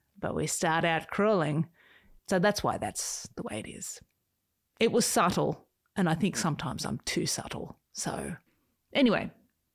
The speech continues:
I hope you'll come back for more of these episodes, because the more of them you consume, the better your odds at being inspired to get out there and make something of your own.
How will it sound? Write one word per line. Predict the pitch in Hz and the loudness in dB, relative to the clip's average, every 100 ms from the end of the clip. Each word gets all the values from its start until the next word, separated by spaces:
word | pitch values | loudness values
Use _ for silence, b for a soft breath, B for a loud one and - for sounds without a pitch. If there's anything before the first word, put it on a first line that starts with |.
| _ | _
I | 247 | 0
hope | 269 403 | 4 4
you'll | 339 | 4
come | 269 214 | 6 4
back | 196 | 4
for | - | 4
more | 185 208 190 | 4 6 4
of | 135 | 2
these | 147 147 | -2 -2
episodes, | 123 - 160 - | -2 0 0 0
because | 214 240 - B B B | 0 0 0 B B B
the | 226 | 6
more | 214 277 277 | 8 8 6
of | 220 | 4
them | 226 214 | 4 6
you | 214 | 4
consume, | - 190 - - 427 370 180 180 190 B B _ | 4 2 2 -4 0 2 4 6 4 B B _
the | 220 | 0
better | 262 254 | 2 4
your | 247 247 | 4 4
odds | 240 262 240 170 - | 4 4 4 2 0
at | 196 | 0
being | 233 226 220 | 2 4 6
inspired | 214 202 - 208 214 202 196 | 6 4 0 -2 0 0 0
to | |
get | 208 - 262 | -4 -2 0
out | 262 233 - | 2 0 2
there | 233 226 | 2 4
and | 202 | 4
make | 202 202 | 4 2
something | - 185 185 | 0 0 0
of | 165 165 | 0 0
your | 78 - | -2 -2
own. | 82 78 | -4 -4